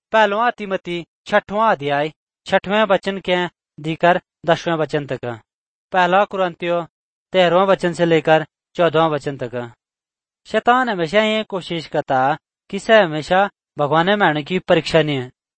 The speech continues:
सही चाहता है कि मैंने भगवान यीशु मसीह पर विश्वास करना छाड़ दे। शैतान इन्हीं चीज़ों के सहारे परीक्षार्थियों की परीक्षा न था।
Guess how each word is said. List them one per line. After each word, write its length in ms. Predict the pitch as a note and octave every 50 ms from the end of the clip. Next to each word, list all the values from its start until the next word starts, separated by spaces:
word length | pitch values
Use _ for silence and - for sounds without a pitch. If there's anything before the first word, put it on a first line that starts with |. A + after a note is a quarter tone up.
| _ _ _ _ _ _ _
सही 320 | - A3+ B3 C4+ C#4+ C#4+
चाहता 340 | - C4+ B3 G3 E3 - G3+
है 80 | G3+
कि 340 | G3+ - G#3 G3+ G3+ G3 F3+ - _ _ _ _ -
मैंने 400 | F#3+ A#3 B3 A3+ G3 F#3 G3 G#3 - _ _ _ _ _ -
भगवान 360 | D#3 D#3 E3+ G#3 A#3+ A#3+ A#3
यीशु 240 | A#3+ G#3 - C4 C4
मसीह 300 | A#3+ A3 - - G3+ F#3+
पर 160 | F#3 F3+ E3
विश्वास 420 | E3+ G3+ - - G#3+ G#3+ G#3 -
करना 340 | - G3+ F#3+ F3+ F3+ F3+ F3 - _ _
छाड़ 260 | - F3+ F3+ E3+ D#3+
दे। 240 | C#3+ C#3 C#3+ C3 A2+ A2+ _ _ _ _ _ _ _ _ _ _
शैतान 400 | - - G#3 - A#3 A#3 A#3+ A#3+
इन्हीं 180 | A#3+ G3+ G3 G#3+
चीज़ों 340 | G3 - G#3+ G#3 F#3+ G#3+ G3+
के 100 | F#3 G#3+
सहारे 480 | - - G3 D#3+ D3+ D#3 D#3+ F3+ F#3 - _ _ _ -
परीक्षार्थियों 640 | G3 G3+ G#3 - - G3+ F#3+ F#3+ - - G3 G#3 F#3+
की 240 | - G3+ G3 F#3+ - _ _ _
परीक्षा 320 | - F3+ F#3 - - F3+ F3
न 160 | E3+ E3 C#3+
था। 320 | B2+ C#3 B2+ B2+ B2+ C3